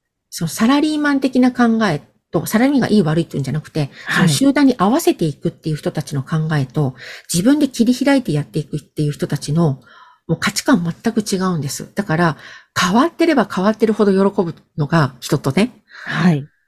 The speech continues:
Speaker 1: 経営者なんですよ。だから中卒の方がいたり、高卒の方がいたり、大学中退してる方ってめちゃくちゃすごい経営者って多いんです。
Speaker 2: はあ。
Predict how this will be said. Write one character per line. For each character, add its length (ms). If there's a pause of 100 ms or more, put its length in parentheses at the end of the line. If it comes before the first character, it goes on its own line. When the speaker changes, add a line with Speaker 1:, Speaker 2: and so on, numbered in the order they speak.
Speaker 1:
経 120
営 120
者 220 (260)
な 120
ん 40
で 60
す 120
よ。 80 (600)
だ 60
か 100
ら 60
中 300
卒 240
の 100
方 340 (360)
が 140 (140)
い 120
た 100
り、 100
高 240
卒 240
の 120
方 220
が 100
い 60
た 140
り、 220 (280)
大 180
学 180
中 220
退 240
し 60
て 100
る 80
方 200
っ 60
て 120
め 200
ち 100
ゃ 40
く 60
ち 80
ゃ 40
す 140
ご 120
い 60
経 140
営 120
者 140
っ 20
て 120
多 120
い 60
ん 60
で 80
す。 220 (920)
Speaker 2:
は 200
あ。 180